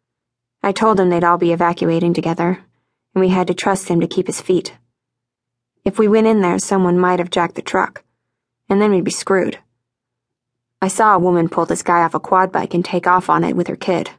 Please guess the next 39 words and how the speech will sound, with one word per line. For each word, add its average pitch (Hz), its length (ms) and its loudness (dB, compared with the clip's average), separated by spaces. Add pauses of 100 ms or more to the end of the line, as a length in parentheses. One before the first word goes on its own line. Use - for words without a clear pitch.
(960)
I 196 60 -2
saw 220 260 2
a 202 40 0
security 190 500 0
officer 175 380 -2
shoot 190 300 0
a - 20 2
guy 175 220 0
trying 180 260 0
to 175 60 -2
climb 175 280 0
into 175 200 0
the 190 80 -6
back 185 260 0
of 190 60 -8
his - 160 -6
truck. - 380 -4 (1000)
We 190 100 2
weren't 202 200 2
gonna 185 140 2
make 180 260 2
it 175 80 0
as - 140 -6
far - 180 -2
as 160 100 -4
the 160 60 -4
refinery. 170 640 -4 (1080)
I 202 100 0
wanted 226 260 4
to 202 80 0
go 180 160 0
for - 120 -4
my 170 120 2
mom 170 240 0
instead, 190 560 -2 (840)
and 196 140 0
my 170 80 0
cousin 175 320 0
Asha. 185 480 -2